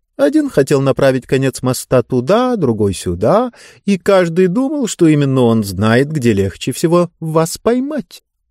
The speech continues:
«И что, мост сам запутался, где надо остановиться?» «Не так-то просто быть сразу в нескольких местах. Он не раскидал вас в разные районы только потому,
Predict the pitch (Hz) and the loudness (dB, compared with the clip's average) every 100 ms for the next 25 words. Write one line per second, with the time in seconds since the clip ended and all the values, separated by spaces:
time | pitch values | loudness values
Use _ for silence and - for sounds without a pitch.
0 | _ _ - 143 143 - 147 143 143 139 | _ _ -2 0 0 0 2 4 4 2
1 | 147 - - 143 143 147 135 131 131 139 | 0 -2 -4 0 0 0 0 -2 -2 0
2 | 160 147 156 139 139 147 147 143 - 156 | 0 2 0 -2 -2 0 2 0 0 -2
3 | 156 190 247 - 120 _ _ _ _ _ | -2 -2 -6 -6 -6 _ _ _ _ _
4 | _ _ _ _ _ 349 349 - 247 - | _ _ _ _ _ -2 -2 0 -2 -2
5 | 277 - 170 147 - 202 175 156 - 143 | -6 0 2 2 2 0 2 0 -2 0
6 | 139 123 123 127 117 - 123 131 - 147 | 0 0 -2 0 -2 -4 -8 -10 -8 -8
7 | - - 104 82 - - - - - - | -8 -10 -8 -8 -10 -20 -20 -20 -20 -4
8 | 226 226 214 - 208 214 214 - - 202 | 2 2 0 -4 0 2 2 0 -2 0
9 | 233 208 190 175 180 185 165 160 156 151 | 2 2 0 -2 0 0 0 0 2 2
10 | 147 143 139 123 98 85 - 90 76 101 | 2 0 0 -2 -2 -8 -6 -6 -4 -6